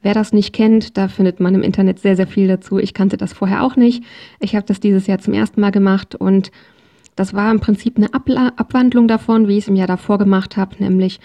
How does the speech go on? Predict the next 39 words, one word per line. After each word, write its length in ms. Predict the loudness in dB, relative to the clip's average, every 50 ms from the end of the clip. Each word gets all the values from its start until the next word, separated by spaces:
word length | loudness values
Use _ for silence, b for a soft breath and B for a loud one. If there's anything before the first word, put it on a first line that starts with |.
| B B B B B
zurückzuschauen 720 | -6 -2 -2 -2 -2 0 -4 -4 -2 0 0 2 2 2
aufs 380 | 2 0 -4 -4 -6 -12 -20 -16 _
letzte 360 | -2 -2 -2 -2 -2 -4 -2 0
Jahr 440 | 2 2 2 4 4 2 2 2
und 120 | 2 4 4
nach 160 | 4 2 0
vorne 300 | -2 -2 0 0 0 0
zu 160 | -2 -4 -6
gucken, 320 | -4 -4 -6 -2 -2 -2 -2
aufs 160 | -2 -6 -8
folgende, 580 | -4 -2 0 2 2 4 4 4 2 2 -2 -4 b b b b b b b b b b
um 160 | 2 2 4
eben 240 | 4 4 2 2 2
zu 100 | 0 -2
schauen, 460 | -2 -2 0 0 2 2 2 2 0 -2 B B B B B B B B B B B B B B -4
was 180 | -4 -4 -2 -2
hab 140 | -4 -4
ich 120 | -4 -4 -2
gelernt, 640 | 0 2 2 4 4 4 4 4 4 2 0 -4 -8
was 300 | -4 -2 -2 0 2 2
möchte 280 | 2 2 2 0 -4
ich 120 | -2 0 2
loslassen 520 | 2 2 2 2 0 -2 -2 0 0 0
und 160 | 2 4 4
nicht 220 | 4 2 2 0 0
mitnehmen 720 | 0 2 2 2 2 4 4 4 4 4 4 4 2 0
und 220 | 0 0 0 0 0
was 140 | -2 -4 -4
brauche 340 | -4 -2 0 0 2 0
ich 140 | 0 -2 0
jetzt, 240 | -2 -2 -2 -2 -2
was 200 | -2 -2 -2 2
wünsche 280 | 2 4 4 4 4 2
ich 80 | 2
mir 220 | 2 2 2 0 -2
für 160 | -2 -2 -2
das, 220 | -2 -2 -6 -8
was 160 | -12 -12 -10
kommt. 400 | -6 -6 -4 -4 -4 -6 -6 -10